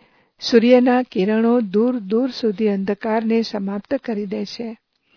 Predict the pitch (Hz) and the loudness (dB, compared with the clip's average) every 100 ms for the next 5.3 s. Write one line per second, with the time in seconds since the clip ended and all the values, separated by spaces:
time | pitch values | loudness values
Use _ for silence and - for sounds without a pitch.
0 | _ _ _ _ - 202 202 208 196 196 | _ _ _ _ 0 2 4 2 0 -4
1 | - 220 247 _ _ _ _ _ 220 220 | -2 -2 -2 _ _ _ _ _ -6 -4
2 | 254 - _ _ _ _ _ - - 254 | -6 -8 _ _ _ _ _ -6 0 0
3 | 262 - 220 202 226 220 226 202 202 208 | 0 -2 -4 -4 -6 -6 -4 -2 0 2
4 | 208 202 196 208 240 - _ _ _ - | 2 0 0 0 -2 -4 _ _ _ -6
5 | 254 240 | -2 -2